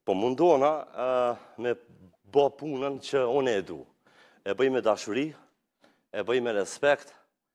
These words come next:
A, jam shumë i lumtur që, e, pe bëj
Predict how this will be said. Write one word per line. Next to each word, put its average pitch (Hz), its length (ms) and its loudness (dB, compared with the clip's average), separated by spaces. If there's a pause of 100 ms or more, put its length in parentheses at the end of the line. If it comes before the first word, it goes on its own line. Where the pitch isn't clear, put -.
(280)
A, 107 400 -2
jam 123 240 0
shumë 143 360 0
i 123 100 -6
lumtur 131 420 -4
që, 120 220 -2 (500)
e, 98 160 -8 (1080)
pe 110 120 -2
bëj 139 160 4